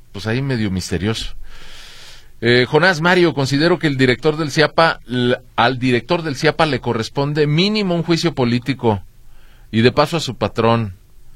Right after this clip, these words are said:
es lo que dice Edgardo Morales. Eh, la señora Gina aquí se dirige con Víctor Montes Rentería, por aquí se lo dejamos para cuando Víctor regrese. Eh, María Elena Durán,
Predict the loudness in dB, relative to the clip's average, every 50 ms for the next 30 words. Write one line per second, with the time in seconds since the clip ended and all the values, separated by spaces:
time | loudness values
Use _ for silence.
0 | -18 -18 -14 -10 -6 -6 -4 -2 -2 -2 -2 -2 -2 -4 -2 2 2 2 2 2
1 | 0 0 2 4 4 4 4 2 -2 -4 -6 -12 -16 -16 -16 -14 -14 -12 -12 -12
2 | -12 -12 -14 -12 -10 -10 -10 -8 -8 -2 2 4 6 6 6 6 6 6 6 6
3 | 4 4 2 2 0 0 2 4 4 4 4 2 2 2 2 0 -2 -2 0 2
4 | 4 4 4 4 2 2 0 2 2 2 2 2 0 0 0 -2 -2 0 0 0
5 | 0 0 0 0 -2 -2 -4 -4 -2 -2 0 0 0 0 0 -2 -2 -4 -4 -6
6 | -6 -4 -2 -2 -2 0 0 0 0 0 -2 -2 -2 0 0 0 -2 -2 -4 -2
7 | -4 -6 -6 -6 -6 -6 -4 -4 -4 -2 -2 -2 -2 -2 -6 -8 -8 -12 -18 -18
8 | -18 -18 -18 -16 -18 -18 -18 -8 -2 0 2 4 4 4 4 2 2 2 2 2
9 | 0 0 0 0 2 2 4 4 2 2 -2 -6